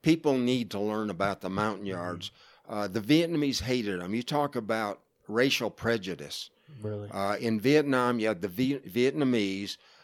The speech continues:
Speaker 1: you had Nungs, which were, uh,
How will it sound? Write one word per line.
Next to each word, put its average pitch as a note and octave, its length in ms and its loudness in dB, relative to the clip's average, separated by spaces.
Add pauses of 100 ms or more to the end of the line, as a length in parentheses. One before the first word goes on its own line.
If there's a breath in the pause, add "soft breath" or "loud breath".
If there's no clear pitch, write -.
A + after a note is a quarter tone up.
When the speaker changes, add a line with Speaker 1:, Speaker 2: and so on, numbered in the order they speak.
(220 soft breath)
Speaker 1:
you A2 160 -4
had A2 240 -2
Nungs, A#2+ 680 4
which A#2 300 -2
were, A2+ 580 2
uh, G2+ 340 -2